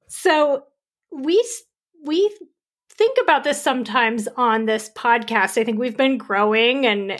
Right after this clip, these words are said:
and we get more and more listeners over time. And we have, I think, this tension that you're talking about between wanting to get more resources and kind of the latest innovative thing and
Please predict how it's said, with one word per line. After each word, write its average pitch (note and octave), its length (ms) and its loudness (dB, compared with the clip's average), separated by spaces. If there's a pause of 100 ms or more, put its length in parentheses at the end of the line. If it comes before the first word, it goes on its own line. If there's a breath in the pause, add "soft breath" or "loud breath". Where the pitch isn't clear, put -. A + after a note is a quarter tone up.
(140)
and A3 340 0
we A3+ 140 -2
get G#3+ 160 0
more G#3+ 180 -4
and A#3 120 -2
more A#3 160 2
listeners A3+ 560 -2
over A3+ 240 0
time. G#3+ 440 -4
And A3+ 320 -2 (300 loud breath)
we C4+ 200 0
have, C4+ 280 2
I B3 160 2
think, A3 320 0
this G#3+ 480 -2 (540)
tension A3+ 760 0
that A#3 80 2
you're A3+ 120 2
talking C4+ 400 0
about G3 260 -2
between A3 640 0 (480 loud breath)
wanting A#3 460 2
to A3+ 100 -2
get G#3+ 380 0
more A3 260 -4
resources A#3 800 -2
and G#3 240 -4
kind A3 160 -2
of G3+ 80 -6
the G#3 100 0
latest A3+ 540 0
innovative A3 600 0
thing C4 380 2
and G3+ 320 -10